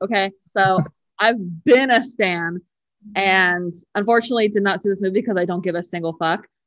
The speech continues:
Speaker 1: but Tanner did. So Tanner, what did you think about Top Gun Maverick?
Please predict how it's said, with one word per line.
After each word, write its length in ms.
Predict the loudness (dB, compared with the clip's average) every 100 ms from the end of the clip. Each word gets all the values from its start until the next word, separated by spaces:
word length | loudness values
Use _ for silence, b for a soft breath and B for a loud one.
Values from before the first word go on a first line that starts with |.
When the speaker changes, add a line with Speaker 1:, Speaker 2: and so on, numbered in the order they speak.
| -4
Speaker 1:
but 160 | -4 -2
Tanner 320 | -2 0 0
did. 440 | 2 2 0 -2
So 520 | 0 2 2 0 -4 -8 -12
Tanner, 240 | -6 -4
what 140 | 0 -2
did 120 | -2
you 100 | -4
think 180 | -6 -4
about 380 | -2 -2 -4 -8
Top 200 | -10 -8
Gun 100 | -10
Maverick? 320 | -10 -12 -14